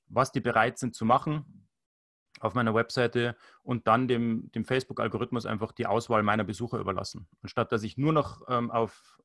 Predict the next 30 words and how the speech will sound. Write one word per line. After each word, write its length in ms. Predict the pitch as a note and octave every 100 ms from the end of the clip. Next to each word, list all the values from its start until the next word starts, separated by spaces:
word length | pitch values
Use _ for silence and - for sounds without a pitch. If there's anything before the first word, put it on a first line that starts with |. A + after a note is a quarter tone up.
| -
ähm, 300 | G#2 G#2+ G2+
die 100 | B2
Interessen 520 | A#2 A#2 B2+ - D#3
targetiere 580 | C#3+ C#3 B2+ C#3+ C#3+ B2
oder 120 | G2+
auf 120 | G2
Keywords 380 | - D3+ D3 -
targetiere, 680 | C#3+ B2+ - C#3 C3 C3 A#2+ - - _ _
kann 120 | B2
ich 100 | B2
dann 120 | - A#2
eben 180 | A#2+
sagen, 280 | A2 A2+ A2+
„Such 180 | - -
mir 80 | C3+
doch 140 | A#2
einfach 260 | A#2+ A2+ -
diejenigen, 420 | C3+ D#3 B2 A2+
die 80 | A2
meinen 200 | G#2+ G#2
Käufern 320 | B2 A#2+ A2
am 100 | G2+
ähnlichsten 400 | D3+ D#3+ - C#3
sind 320 | C3 B2+ A#2 _ _ _ _
und 200 | - A#2
zeig 280 | - A2 A2+
denen 260 | A#2+ B2 A#2
jetzt 280 | A2+ - _ -
meinen 280 | G#2+ A2
Lead-Magneten.“ 640 | G#2 - G#2+ G2 F2+ F#2+